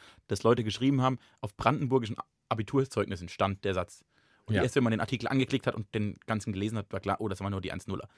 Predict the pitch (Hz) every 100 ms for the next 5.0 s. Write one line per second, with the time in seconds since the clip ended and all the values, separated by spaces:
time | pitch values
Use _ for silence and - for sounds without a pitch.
0 | _ _ - - 113 104 117 107 110 -
1 | - 110 - 127 131 110 104 123 120 -
2 | - 127 143 131 - - _ _ _ _
3 | _ _ _ - 185 202 - 131 139 120
4 | 113 101 175 240 - 190 311 415 147